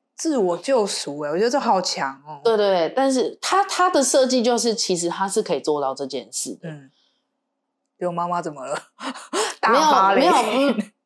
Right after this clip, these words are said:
Speaker 2: 妈妈最后就是纳闷说，“可是算命说”，<laughs> 当然妈妈的出发点就是觉得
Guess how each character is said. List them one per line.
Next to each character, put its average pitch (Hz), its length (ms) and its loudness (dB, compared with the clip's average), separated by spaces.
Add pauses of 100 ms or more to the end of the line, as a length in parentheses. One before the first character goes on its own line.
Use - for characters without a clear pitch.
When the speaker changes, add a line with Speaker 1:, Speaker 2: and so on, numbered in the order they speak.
Speaker 2:
妈 302 180 4
妈 311 300 4 (480)
最 277 180 4
后 277 100 6
就 262 140 4
是 262 140 4
纳 247 260 2
闷 240 200 2
说 226 200 0
，“可 226 260 -2
是 277 240 0
算 262 300 2
命 247 320 2
说”， 208 400 2 (800)
<laughs> - 340 -20
当 359 140 2
然 370 100 4
妈 294 220 2
妈 302 220 4
的 247 180 2
出 233 260 0
发 226 320 2
点 165 360 -2 (100)
就 196 180 -2
是 185 160 -2
觉 135 220 -2
得 - 320 -4